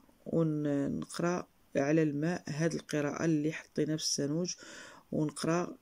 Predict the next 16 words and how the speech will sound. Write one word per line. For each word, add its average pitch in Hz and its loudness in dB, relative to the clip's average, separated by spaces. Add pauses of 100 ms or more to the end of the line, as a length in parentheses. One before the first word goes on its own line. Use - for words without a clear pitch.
(120)
"اهدنا 156 2
الصراط 165 -2
المستقيم، 151 -2 (200)
اهدنا 156 0
الصراط - -4
المستقيم" - -2 (440)
مية 165 2 (120)
مرة 156 -2
في - -2
الماء. 143 -2 (460)
نقراها 180 2
كل 180 4
يوم 160 4
ونعطيها 151 0
ليه 156 0
يشربها. 139 -4